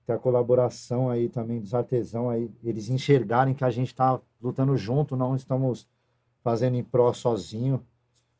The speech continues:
Porque eu pedindo, por exemplo, eu sou um cara meio louco mesmo, por exemplo, ó.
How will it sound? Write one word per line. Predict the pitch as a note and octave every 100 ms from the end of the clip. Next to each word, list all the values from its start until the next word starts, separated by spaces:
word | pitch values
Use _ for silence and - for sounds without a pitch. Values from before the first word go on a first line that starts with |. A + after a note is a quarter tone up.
| -
Porque | B2+ C#3+
eu | D3+
pedindo, | D3+ D#3+ C3+ D#3
por | C#3+ D3
exemplo, | B2+ C3+ C3+
eu | D3 E3
sou | F3
um | F3
cara | F3 F#3+
meio | F#3 E3 D#3+ F#3
louco | F3+ E3+ E3
mesmo, | D3+ B2+ G#2+ G2
por | A2+
exemplo, | A2+ G#2+ G2
ó. | G2